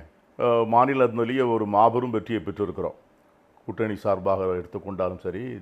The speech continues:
தமிழ்நாடு காங்கிரஸ் கமிட்டியினுடைய தனிப்பட்ட பெர்ஃபார்மன்ஸை எடுத்துக்கொண்டாலும் சரி, ஒரு நூற்றுக்கு நூறு மதிப்பெண் பெற்ற அந்த பூரிப்போடு ஒரு பொதுக்குழு, செயற்குழு நடப்பது வந்து இயற்கை, நடக்க வேண்டும்.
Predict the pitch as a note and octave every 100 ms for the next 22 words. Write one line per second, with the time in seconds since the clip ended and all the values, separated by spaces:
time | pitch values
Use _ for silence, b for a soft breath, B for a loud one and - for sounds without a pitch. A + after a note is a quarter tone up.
0 | D#2+ E2+ G2+ G#2 G2+ F#2 E2+ F#2+ F#2+ G2
1 | - F2+ F2 F2 D#2+ D#2 D#2 _ b b
2 | b b b _ G#2+ A2 A2 A2 - G#2+
3 | F#2+ F2 D#2 D#2 F2+ - G#2+ - G#2+ F#2+
4 | F#2 G2 F2+ F#2 F#2 F2 F2 E2 D#2+ G2+
5 | - _ _ _ _ b b b _ _
6 | - A2+ C3+ A#2+ A#2+ A#2+ G#2+ G#2 G2+ G2+
7 | - G#2+ F#2+ - G2+ F#2 F#2 - A2+ F2
8 | F2+ F2+ C3 B2+ A2 F2 G#2+ A2+ G#2 G#2
9 | G#2 G#2 G2+ - F#2+ F#2+ F2 F2 - F2+
10 | F2 F2+ A2 F#2+ F#2+ - A#2 F#2+ F2+ F2
11 | F2 F2+ F#2+